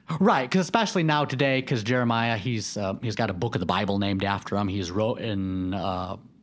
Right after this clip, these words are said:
a number of books of the Bible. He wrote Jeremiah, he wrote Lamentations. Uh, he had a very strong hand in writing pretty much all the former prophets. And so to most Christians today, Jeremiah is more famous than Zedekiah's daughters.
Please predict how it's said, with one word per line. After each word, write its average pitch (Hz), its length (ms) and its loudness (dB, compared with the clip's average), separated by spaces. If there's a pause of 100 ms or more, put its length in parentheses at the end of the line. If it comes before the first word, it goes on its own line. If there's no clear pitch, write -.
(200)
a 131 60 0
number 120 260 2
of 90 80 -4
books - 200 -6
of 95 60 -6
the - 20 -6
Bible. 90 160 -4
He 101 120 -2
wrote 101 240 -4
Jeremiah, 95 580 -2
he 95 160 -4
wrote 92 220 -4
Lamentations. 95 920 -4
Uh, 92 140 -4
he 92 140 -4
had 92 100 -4
a 90 60 -6
very 101 400 -4 (260)
strong 107 380 0
hand 104 200 0
in 98 80 -2
writing 95 300 -2
pretty 147 160 2
much 104 140 -2
all 110 160 0
the 101 80 -4
former 95 260 -2
prophets. - 720 -2 (340)
And 127 160 0
so 127 140 0
to 113 80 2
most 139 460 2
Christians 120 560 0
today, 113 380 0
Jeremiah 104 540 2
is 90 140 -2
more 101 220 -2
famous 95 520 -2
than 101 400 -4
Zedekiah's 98 480 -2
daughters. - 680 -4